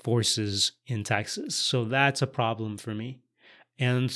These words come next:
uh, plus they're part of Amazon, and you might be aware of, of certain labor practices at Amazon. So,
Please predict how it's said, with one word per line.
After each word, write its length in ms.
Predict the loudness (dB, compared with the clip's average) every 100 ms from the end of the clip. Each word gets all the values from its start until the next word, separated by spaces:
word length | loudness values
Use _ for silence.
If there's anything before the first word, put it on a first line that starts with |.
| -2 0
uh, 200 | 2 0
plus 320 | -2 -4 0
they're 360 | 4 6 6 4
part 240 | 2 2
of 80 | 4
Amazon, 560 | 4 4 6 6 6
and 340 | 4 2 2 0
you 120 | 0
might 200 | -2 -2
be 80 | -2
aware 380 | 0 0 2 0
of, 160 | -2 -12 -6
of 320 | -4 -4 -8 _ -4
certain 340 | 0 0 2
labor 220 | 2 2
practices 540 | 2 2 2 -2 0 -2
at 80 |
Amazon. 480 | -2 -2 0 0 2
So, 260 | 6 6